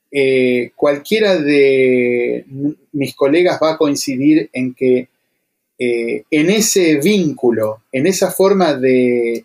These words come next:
de, en ese triángulo amoroso entre la película, eh, la directora y el editor, se juega, eh, el verdadero arte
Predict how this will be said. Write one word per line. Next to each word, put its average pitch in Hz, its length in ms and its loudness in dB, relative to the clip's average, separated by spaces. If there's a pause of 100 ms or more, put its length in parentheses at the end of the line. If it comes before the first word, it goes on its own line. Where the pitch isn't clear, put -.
de, 113 580 -6
en 143 100 0
ese 208 260 0
triángulo 202 500 2
amoroso 143 800 0
entre 127 720 0
la 139 200 0
película, 123 640 -2 (640)
eh, 127 380 0
la 175 160 2
directora 139 800 0 (280)
y 143 120 0
el 143 100 4
editor, 180 600 0
se 151 220 -2
juega, 139 1080 0
eh, 117 540 -4
el 139 180 2
verdadero 143 540 2
arte 156 560 0